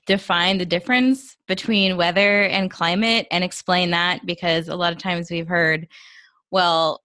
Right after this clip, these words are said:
people bring up, like, these extreme weather events, or it was, like, twenty below zero yesterday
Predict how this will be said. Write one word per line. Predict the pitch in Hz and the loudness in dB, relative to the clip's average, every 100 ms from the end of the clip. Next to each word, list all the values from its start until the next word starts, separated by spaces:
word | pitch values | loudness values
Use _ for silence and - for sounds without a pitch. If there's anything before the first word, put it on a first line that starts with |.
| - | -2
people | 269 285 | 2 2
bring | 220 254 240 | 2 2 2
up, | 233 | 0
like, | 226 202 | 0 -2
these | 220 220 196 | -2 -4 -4
extreme | 202 - 190 | -10 -8 -4
weather | 233 277 254 | 0 2 2
events, | 214 185 180 175 - | 2 0 0 -2 -4
or | 180 175 170 | -2 0 0
it | 165 180 | 0 0
was, | - 180 185 185 185 | 2 4 4 2 0
like, | 190 190 | -2 -2
twenty | - 196 214 | -4 0 0
below | 220 233 233 | 2 2 2
zero | 220 262 262 | 2 2 4
yesterday | 208 180 180 - 180 175 170 165 | 4 2 -2 -4 -2 0 2 0